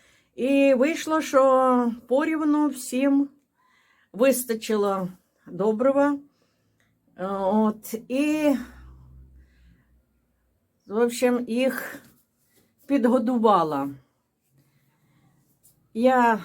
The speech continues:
роблю це літом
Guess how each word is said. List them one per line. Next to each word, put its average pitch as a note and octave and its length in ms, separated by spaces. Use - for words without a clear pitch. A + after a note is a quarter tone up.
роблю A3+ 520
це F#3 460
літом G3 600